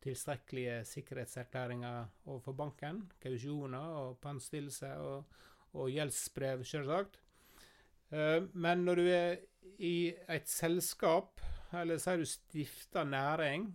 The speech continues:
og du begynner kanskje som et enkeltpersonforetak, da er det også lett å komme i banken, fordi at, eh, banken vet at du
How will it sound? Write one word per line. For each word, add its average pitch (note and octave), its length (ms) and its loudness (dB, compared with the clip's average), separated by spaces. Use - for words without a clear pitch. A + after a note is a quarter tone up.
og D3 140 -6
du C#3 80 -6
begynner C#3+ 400 -4
kanskje C#3 520 -6
som B2+ 180 -6
et A#2+ 100 -8
enkeltpersonforetak, C3 1300 -4
da D3+ 140 -2
er C#3 60 0
det C3+ 80 2
også C3+ 220 -2
lett B2+ 260 -4
å B2+ 100 -2
komme C3 200 -4
i B2 40 -2
banken, C#3+ 600 -2
fordi C#3 340 -4
at, C3 300 -6
eh, B2 420 -4
banken B2+ 520 -4
vet C3 320 -2
at A#2+ 200 -8
du C#3 320 -4